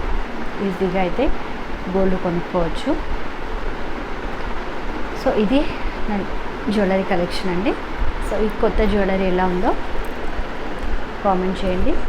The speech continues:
So, చాలా సన్నగా ఉంది కానీ బాగుంది చూడ్డానికి. So, ఇదైతే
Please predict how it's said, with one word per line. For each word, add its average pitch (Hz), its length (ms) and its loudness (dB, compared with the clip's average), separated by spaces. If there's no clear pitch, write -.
So, - 80 2
చాలా 190 280 0
సన్నగా 185 460 0
ఉంది 185 200 0
కానీ 233 200 4
బాగుంది 170 400 2
చూడ్డానికి. 170 480 0
So, - 60 -4
ఇదైతే 196 300 0